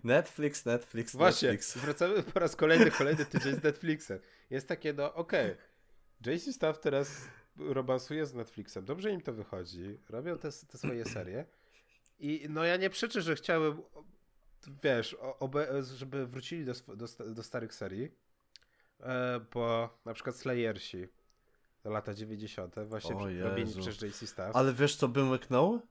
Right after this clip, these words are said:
Speaker 1: Jakby zrobi-, zrobili taki remake.
Speaker 2: Slayersów.
Speaker 1: E, w-, właśnie z
Speaker 2: Właśnie,
Speaker 1: ten,
Speaker 2: właśnie
Speaker 1: tak.
Speaker 2: to jest niesamowite. I nie jestem w stanie zrozumieć, dlaczego takie serie jak Slayersi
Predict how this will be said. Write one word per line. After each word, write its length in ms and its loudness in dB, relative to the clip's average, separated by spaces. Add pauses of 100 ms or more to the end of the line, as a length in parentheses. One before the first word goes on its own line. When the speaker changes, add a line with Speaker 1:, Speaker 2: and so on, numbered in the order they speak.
(120)
Speaker 1:
Jakby 340 0
zrobi-, 840 4 (100)
zrobili 500 2
taki 320 0
remake. 580 2 (360)
Speaker 2:
Slayersów. 720 8
Speaker 1:
E, 140 -6
w-, 40 -6
właśnie 420 2
z 40 0
Speaker 2:
Właśnie, 300 8 (100)
Speaker 1:
ten, 180 -6
Speaker 2:
właśnie 180 6
Speaker 1:
tak. 80 4
Speaker 2:
to 80 2
jest 120 2
niesamowite. 560 0 (140)
I 180 -14 (100)
nie 140 0
jestem 260 2
w 40 -8
stanie 260 -4
zrozumieć, 460 -4
dlaczego 360 -4
takie 220 -10
serie 320 -2
jak 140 -2
Slayersi 520 -2